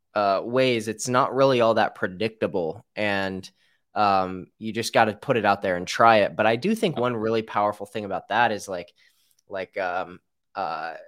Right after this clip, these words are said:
you have e-, e-, four point one million views on that.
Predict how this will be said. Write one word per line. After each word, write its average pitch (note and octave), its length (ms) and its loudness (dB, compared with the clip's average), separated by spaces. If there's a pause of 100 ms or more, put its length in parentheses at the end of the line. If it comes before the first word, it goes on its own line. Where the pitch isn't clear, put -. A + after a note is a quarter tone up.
(240)
you A#2+ 260 -12
have G#2+ 580 -2 (500)
e-, C#3+ 180 -20
e-, C#3+ 140 -20 (580)
four F#3 520 2
point C#3+ 500 -2
one B2+ 340 0
million A2+ 460 0
views A2+ 380 -4
on F#2+ 240 -4
that. G1+ 280 -8